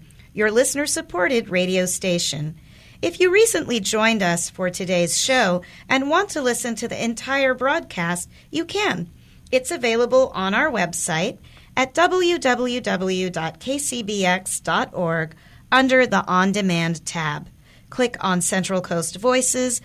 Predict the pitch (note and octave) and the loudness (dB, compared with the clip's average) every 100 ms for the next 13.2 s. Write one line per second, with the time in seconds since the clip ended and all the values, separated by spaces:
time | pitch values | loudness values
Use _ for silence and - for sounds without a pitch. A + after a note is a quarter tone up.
0 | - - B3+ D4 F4+ E4+ - G#3 G#3 G3+ | -12 -4 0 2 2 0 2 2 0 -2
1 | C4+ D4+ - - C#4+ C#4 C#4+ - - - | -2 0 0 2 4 2 0 -8 -20 -2
2 | F4+ E4+ F4+ E4 A3+ F3+ F3+ F#3 - G3+ | 2 6 6 6 4 4 2 0 -4 -4
3 | - E3+ D#3 - E3+ D#3+ E3 D#3+ - - | -4 -4 -6 -6 -4 -4 -6 -10 -20 -20
4 | - - - - - F4 E4 F#4+ G4 - | -20 -20 -20 -18 -6 -2 2 2 2 2
5 | C4 C4+ C4+ A3 G3 G3 F#3+ E3+ F3 F3+ | 2 2 -2 -2 -4 -4 -4 -4 -4 -2
6 | F3+ E3 E3+ - C#4+ D4 C4+ C4+ C4 C4+ | 0 -2 -4 -4 -4 -4 -2 0 0 -4
7 | - - C4+ B3 D4 F4 F4 D#4+ - G#3 | -18 -6 -2 2 4 4 2 -2 -6 -2
8 | G3+ F#3+ G3 - - A3 G#3+ A3 C4 C4 | 0 0 -2 -12 -4 -4 -2 0 2 2
9 | A#3+ G#3+ F#3+ - F#3 F#3 A3 A#3 - - | 0 0 -2 -4 -2 0 0 -2 -8 -6
10 | G#3 F#3+ F3+ E3+ E3+ C4 C4+ A#3+ A3 A3 | -2 0 0 -2 -4 -4 -4 -8 -6 -4
11 | G#3 G3+ F#3+ F#3 F3+ - - - F#3+ F3+ | -4 -4 -4 -4 -6 -12 -20 -8 -6 -4
12 | - F3+ E3+ E3 E3+ D#3+ A3 A3+ - A3+ | -2 -2 -2 -4 -6 -4 -4 -4 -2 0
13 | G#3+ A3 | 0 -2